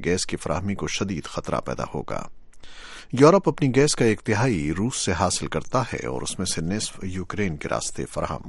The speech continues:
ہوتا ہے۔ سول نے کہا ہے کہ امریکہ اور جنوبی کوریا آئندہ ماہ کے اوائل میں اپنی مشترکہ سالانہ فوجی مشقیں شروع کریں گے، جو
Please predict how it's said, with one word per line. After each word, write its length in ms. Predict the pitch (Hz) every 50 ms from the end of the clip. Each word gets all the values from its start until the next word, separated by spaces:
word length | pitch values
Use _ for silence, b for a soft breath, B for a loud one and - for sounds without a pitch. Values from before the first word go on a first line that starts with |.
| - -
ہوتا 320 | - - - 58 53 -
ہے۔ 140 | - - - - - - - - - - - - - - - - - B B B B B B B B B B B B B
سول 280 | - - 151 180 190
نے 80 | 180 165
کہا 280 | 156 165 160 175 165 139
ہے 140 | 143 196
کہ 120 | 220 - 151
امریکہ 340 | 123 120 110 127 139 - 143
اور 180 | 120 101 92
جنوبی 320 | 85 92 104 107 110 98 95 -
کوریا 380 | - 139 147 127 104 113 117
آئندہ 380 | 151 165 135 104 90 85 85 87
ماہ 180 | 80 95 113 113
کے 180 | - - -
اوائل 360 | 78 67 60 78 85 87 110
میں 260 | 120 107 101 113 156 165
اپنی 240 | 120 - - 90
مشترکہ 480 | 82 82 85 - - - 113 - - 82
سالانہ 400 | - - - 98 101 110 107 80
فوجی 360 | 65 - - 64 58 - 64
مشقیں 380 | 62 67 76 - - - 76 67
شروع 220 | - - 80 76
کریں 300 | 73 - 82 92 120 131
گے، 100 | 107 117 117 B B B B B B B B B
جو 140 | B 117 123